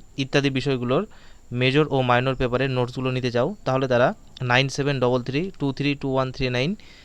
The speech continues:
এই WhatsApp নম্বরে কন্ট্যাক্ট করে তা নিতে পারো। তবে এর জন্য তোমাদের অতি সামান্য কিছু পেইড করে তা নিতে হবে।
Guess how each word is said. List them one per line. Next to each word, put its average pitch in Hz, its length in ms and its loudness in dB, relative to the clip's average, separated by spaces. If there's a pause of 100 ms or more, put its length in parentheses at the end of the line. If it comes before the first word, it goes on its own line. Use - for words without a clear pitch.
(200)
এই 123 140 2
WhatsApp 127 400 0
নম্বরে 127 360 0 (360)
কন্ট্যাক্ট 131 340 0
করে 131 140 2
তা 156 100 0
নিতে 127 200 -2
পারো। 110 280 -2 (500)
তবে 143 240 4
এর 143 60 2
জন্য 139 240 0
তোমাদের 127 400 -2
অতি 135 220 -2
সামান্য 131 320 -2
কিছু 143 380 -4
পেইড 139 180 2
করে 139 180 0
তা 147 100 2
নিতে 117 200 -2
হবে। 113 280 -2